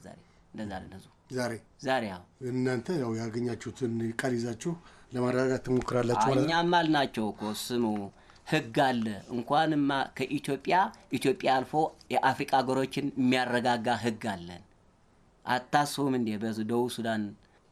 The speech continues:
Speaker 1: በአጠቃላይ የኢትዮጵያ መንግስት ገብቶ ያላረጋጋው ቦታ የለም።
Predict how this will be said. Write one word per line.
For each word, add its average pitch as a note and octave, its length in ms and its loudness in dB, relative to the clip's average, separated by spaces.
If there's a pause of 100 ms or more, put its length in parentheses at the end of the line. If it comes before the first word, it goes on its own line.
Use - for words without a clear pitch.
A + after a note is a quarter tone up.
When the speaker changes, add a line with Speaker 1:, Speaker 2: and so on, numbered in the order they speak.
(160)
Speaker 1:
በአጠቃላይ D#3+ 580 4
የኢትዮጵያ D3+ 680 4
መንግስት C#3+ 460 2 (100)
ገብቶ C3+ 280 -2
ያላረጋጋው A2 760 -2
ቦታ G2 240 -8
የለም። F2 380 -12